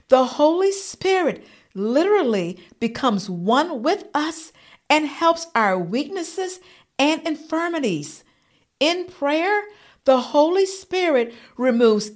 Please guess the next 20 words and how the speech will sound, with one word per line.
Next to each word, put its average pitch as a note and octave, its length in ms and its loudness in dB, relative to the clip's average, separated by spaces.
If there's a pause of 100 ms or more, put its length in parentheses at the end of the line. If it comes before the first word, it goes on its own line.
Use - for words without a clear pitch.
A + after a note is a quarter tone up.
(120)
every F4+ 380 6
obstacle, C#4+ 760 0 (380)
every E4 360 4
roadblock, C#4+ 680 4 (420)
every F#4 320 6 (120)
barrier C4 720 0 (180)
that A#3 220 2
the G#3 220 -6
enemy F4 320 2
sends A3+ 640 -2 (240)
to A#3+ 100 -6
try G#3+ 320 0
to G#3 220 -6
hinder E4+ 600 -4 (360)
and A#3 180 2
to G#3 80 0
keep D#4 480 -2
us C4+ 240 0
from C4 220 -4
praying. D#3+ 640 -4